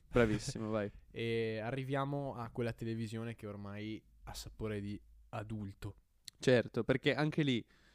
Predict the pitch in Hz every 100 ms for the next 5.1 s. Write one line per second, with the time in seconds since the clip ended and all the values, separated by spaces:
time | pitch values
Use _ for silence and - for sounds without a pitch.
0 | - 139 156 147 151 131 117 123 - 135
1 | 123 120 120 117 113 - 123 123 117 110
2 | 113 113 110 - 113 - - - - -
3 | - 113 117 117 120 113 - - _ -
4 | - 123 117 123 123 127 117 113 - 117
5 | 113